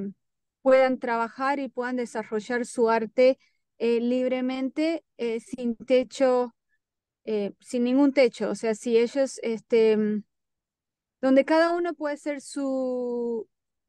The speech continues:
su propio arte sin sentirse presionado. Eh, tenemos, este, la manera en la que está estructurada es una manera en donde,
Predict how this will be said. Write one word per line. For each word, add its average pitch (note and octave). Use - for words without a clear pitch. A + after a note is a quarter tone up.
su C4+
propio D4+
arte D4+
sin C4+
sentirse C4+
presionado. A3
Eh, A#3
tenemos, C4+
este, A#3+
la A#3
manera C4
en C4
la A3
que A3+
está A3
estructurada B3+
es C4
una B3
manera A#3
en A#3+
donde, A3